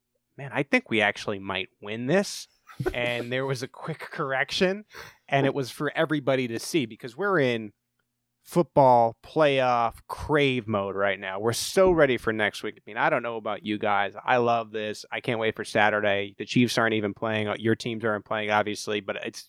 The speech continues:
it's, it's just fun to watch and some of the best football all year. So this was supposed to be almost like a prelude to that. Usually the last Sunday night game is. And they put this game on instead of what would have been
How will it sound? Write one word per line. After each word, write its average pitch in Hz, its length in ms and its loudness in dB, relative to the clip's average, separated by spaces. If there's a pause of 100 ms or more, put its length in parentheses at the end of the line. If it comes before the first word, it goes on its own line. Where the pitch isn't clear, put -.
it's, - 220 -2
it's - 140 -8
just - 200 -6
fun 131 300 -2
to 113 120 -10
watch 104 420 -2
and 104 160 -12 (300)
some 139 160 2
of - 20 -2
the 117 80 0
best 120 240 2
football 107 320 0
all 101 220 -2
year. 104 320 -4 (260)
So - 220 -2
this 175 200 2
was 135 140 -2
supposed 135 380 2
to 117 80 -4
be 117 240 2
almost 120 340 0
like 113 160 0
a 101 80 -4
prelude 151 560 -4 (100)
to 156 100 -2
that. 160 280 0
Usually 120 400 -6
the 110 100 -6
last 110 300 0
Sunday 117 220 -6
night 107 220 -6
game 107 280 -8
is. 127 380 -6 (420)
And 127 100 -12
they 127 80 -6
put 147 220 -6
this 151 240 4
game 117 300 2
on 113 460 0
instead 117 380 0
of 110 120 0
what 113 180 -4
would 120 120 -2
have 107 120 -4
been 110 320 -6